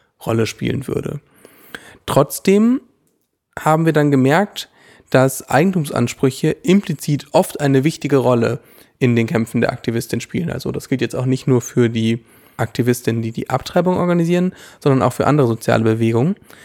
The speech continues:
Aber es ist eben ein gutes Beispiel, in diesem Kampf für Abtreibung zu finden, weil dort der Slogan „My Body, My Choice“ ja sehr präsent ist. Man könnte denken, dass die Abtreibungsaktivistinnen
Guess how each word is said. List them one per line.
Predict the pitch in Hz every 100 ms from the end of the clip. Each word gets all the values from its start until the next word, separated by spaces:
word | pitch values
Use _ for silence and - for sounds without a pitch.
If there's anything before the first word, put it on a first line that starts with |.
| -
Aber | 131 131 127
es |
ist | 156 147
eben | 156 156
ein | 135
gutes | 139 165 151
Beispiel, | - 131 160 - - 151 143 151 - _ _ _
in | 139 127
diesem | 123 123
Kampf | - 123 135
für | - -
Abtreibung | 120 - 117 117
zu | -
finden, | - 151 170 175 - - -
weil | 127
dort | 123 131 135
der | 123
Slogan | 135 135 143 139
„My | 123 127
Body, | 127 120 120 123
My | 120 117
Choice“ | - 123 120 -
ja | 123
sehr | 113 113
präsent | - 117 117 113 -
ist. | - - _ _ _ _ _ - - _ _
Man | 131 131
könnte | - 156 143
denken, | 139 156 147 156 180
dass | 131 135
die | - -
Abtreibungsaktivistinnen | - - 120 120 - - 123 117 120 - 123 135